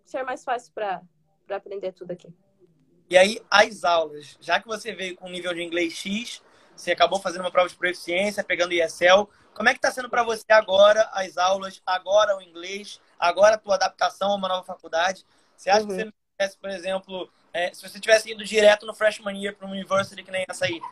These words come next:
Speaker 2: você estaria sendo, tendo uma experiência diferente do que hoje?
Speaker 1: Ah, eu acho que <laughs> agora eu tô, tô bem, né? Tô bem tranquila. Eu cheguei, eu tava com medo no começo, mas consegui pegar bem do inglês.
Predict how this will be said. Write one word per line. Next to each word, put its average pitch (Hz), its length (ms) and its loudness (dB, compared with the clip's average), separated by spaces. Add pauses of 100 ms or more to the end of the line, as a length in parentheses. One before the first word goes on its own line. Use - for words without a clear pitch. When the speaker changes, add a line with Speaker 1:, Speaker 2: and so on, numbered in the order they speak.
(220)
Speaker 2:
você 170 200 -10
estaria 190 280 6
sendo, 196 320 -8
tendo 196 200 0
uma 190 260 2
experiência 208 540 -8
diferente 196 480 -4
do 170 80 -16
que 175 120 -8
hoje? 196 280 -4 (960)
Speaker 1:
Ah, 208 280 8
eu 214 120 8
acho 214 300 0
que 226 520 -2 (480)
<laughs> - 300 -14 (120)
agora 220 540 0
eu 262 80 -12
tô, 240 260 -8 (520)
tô 214 160 -8
bem, 208 340 -8
né? 214 180 -10
Tô 208 120 -16
bem 202 160 -10
tranquila. 240 400 -8
Eu 233 40 -10
cheguei, 220 540 -6 (360)
eu - 60 -18
tava 226 200 0
com 247 120 -10
medo 233 320 -6
no 233 100 -8
começo, 226 500 -6
mas 269 280 -8
consegui 247 360 -14
pegar 220 420 0
bem 208 240 -6
do 208 80 -10
inglês. 202 720 -6